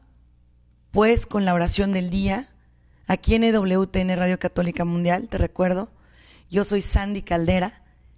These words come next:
estoy completamente en vivo contigo, acompañándote en un día muy frío aquí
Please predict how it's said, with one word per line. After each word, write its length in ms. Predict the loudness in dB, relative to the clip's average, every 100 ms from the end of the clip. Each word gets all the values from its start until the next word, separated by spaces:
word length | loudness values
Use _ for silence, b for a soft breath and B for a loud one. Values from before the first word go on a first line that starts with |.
| -8
estoy 160 | -4
completamente 720 | -2 -2 -2 -2 -2 -2 -4
en 160 | -4 -2
vivo 300 | -2 -2 -4
contigo, 640 | -4 -6 -4 -4 -4 -6 -12 b b b b
acompañándote 720 | -8 -6 -4 -2 0 0 0
en 60 | -2
un 100 | 0
día 140 | 0
muy 160 | -2 -6
frío 480 | -8 -10 -6 -2 -4
aquí 380 | -4 -8 -8